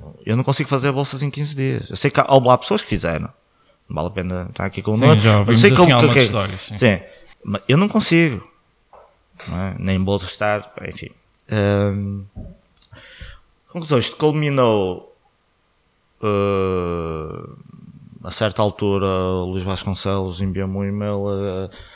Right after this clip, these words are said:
Speaker 1: a informar que já não havia tempo para fotografar mais, porque já estávamos em fevereiro, é preciso era preparar, eh, a exposição,
Speaker 2: A exposição e o livro,
Speaker 1: eh,
Speaker 2: não é?
Speaker 1: o livro, tudo bem. E que para combinar um dia que me ia, que, que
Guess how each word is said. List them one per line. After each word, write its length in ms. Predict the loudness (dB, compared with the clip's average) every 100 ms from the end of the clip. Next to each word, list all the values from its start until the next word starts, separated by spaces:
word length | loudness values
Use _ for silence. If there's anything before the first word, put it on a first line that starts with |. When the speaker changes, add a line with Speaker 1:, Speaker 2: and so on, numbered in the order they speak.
| -20 _
Speaker 1:
a 40 | -8
informar 400 | -4 -2 -2 -2
que 80 | -2
já 80 |
não 100 | -4 -4
havia 180 | -4
tempo 420 | -4 -2 -2 -2 -8
para 160 | -10
fotografar 540 | -8 -8 -6 -2 -2 0
mais, 520 | -2 0 -2 -6 -12 _
porque 160 | -16 -10
já 80 |
estávamos 300 | -8 -6 -8
em 40 | -8
fevereiro, 400 | -6 -2 -2 -2
é 40 |
preciso 260 | -6 -6 -6
era 160 | -8
preparar, 640 | -8 -8 -4 -2 -2 -4 -6
eh, 520 | -10 -8 -10 -10 -12
a 40 |
exposição, 480 | -12 -10 -6 -4 -2 0 0 -2
Speaker 2:
A 60 |
exposição 0 |
e 80 | -2
o 100 | -2
livro, 220 | -2 -2
Speaker 1:
eh, 40 | -2
Speaker 2:
não 140 | -2
é? 40 | -2
Speaker 1:
o 120 | -2
livro, 420 | -2 -4 -8 -12 -10
tudo 200 | -8 -4
bem. 240 | -4 -4 -10 -20 -20 -20 -20 -20 -14
E 120 | -10
que 60 | -6
para 120 | -2
combinar 420 | 0 2 4 2 2
um 120 | 0
dia 440 | -2 0 0 -2 -4
que 60 |
me 300 | -6 -4 -2
ia, 320 | 0 -2 -4 -8 -16 -14
que, 160 | -16
que 60 | -16